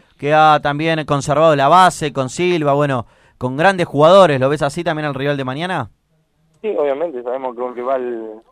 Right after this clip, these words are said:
Speaker 2: que tiene muy buenos jugadores, un rival que peleó hasta el último en instancia fi-, la, la vez pasada y ahora la Copa también se llegó bastante lejos y sabemos que es un rival a respetar, ¿no? Pero creo que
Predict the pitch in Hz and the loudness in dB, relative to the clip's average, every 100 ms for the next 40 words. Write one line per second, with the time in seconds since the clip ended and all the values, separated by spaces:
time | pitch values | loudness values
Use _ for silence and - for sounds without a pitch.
0 | _ - 127 131 131 135 139 135 131 127 | _ -16 -14 -10 -10 -6 -6 -6 -4 -2
1 | 127 156 151 135 127 127 131 127 120 127 | -2 -2 -4 -8 -6 -4 -4 -6 -8 -4
2 | 135 127 123 113 - _ _ - 139 135 | -2 -2 -2 -6 -14 _ _ -12 -10 -6
3 | 135 160 151 139 135 131 123 123 127 131 | -6 -6 -8 -10 -6 -4 -4 -6 -10 -12
4 | 131 139 139 135 127 - 127 131 131 - | -12 -12 -14 -14 -16 -10 -8 -8 -10 -10
5 | 127 123 117 139 139 139 156 175 156 139 | -8 -6 -8 -8 -10 -4 0 0 0 -2
6 | 127 131 131 120 120 123 135 127 120 123 | -4 -4 -2 -4 -6 -6 -6 -6 -6 -10
7 | 139 135 123 123 - 123 127 139 139 131 | -14 -16 -18 -18 -14 -10 -8 -6 -8 -10
8 | 131 160 - 143 127 113 _ _ _ _ | -10 -10 -8 -10 -10 -16 _ _ _ _
9 | 131 139 135 127 135 131 123 135 131 117 | -6 -4 -6 -10 -10 -10 -6 -4 -4 -8
10 | 120 170 160 135 131 123 117 113 113 135 | -10 -8 -6 -8 -8 -8 -8 -8 -10 -6
11 | 131 120 120 117 117 | -6 -6 -10 -12 -12